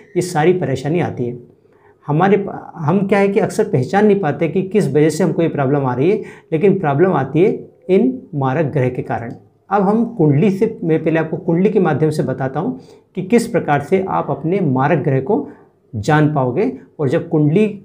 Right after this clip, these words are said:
नहीं है आपके पास तो मैं बिना कुंडली के भी आपको बताऊँगा कि आप किस प्रकार से अपने मारक ग्रह को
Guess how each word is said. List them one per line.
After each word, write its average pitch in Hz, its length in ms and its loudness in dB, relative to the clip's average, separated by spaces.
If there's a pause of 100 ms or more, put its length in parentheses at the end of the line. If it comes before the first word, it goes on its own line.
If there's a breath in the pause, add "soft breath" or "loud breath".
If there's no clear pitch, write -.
(120)
नहीं 139 300 4
है 220 60 4
आपके 170 220 -2
पास 190 260 -4
तो 190 60 -2
मैं 170 120 0
बिना 185 200 0
कुंडली 160 260 2
के 160 100 0
भी 160 60 2
आपको 156 220 0
बताऊँगा 131 400 -2
कि 185 100 -2
आप 196 120 -4
किस - 140 -4
प्रकार 139 320 -6
से 185 120 -4
अपने 180 220 -4
मारक 131 260 -2
ग्रह 123 160 0
को 254 180 -2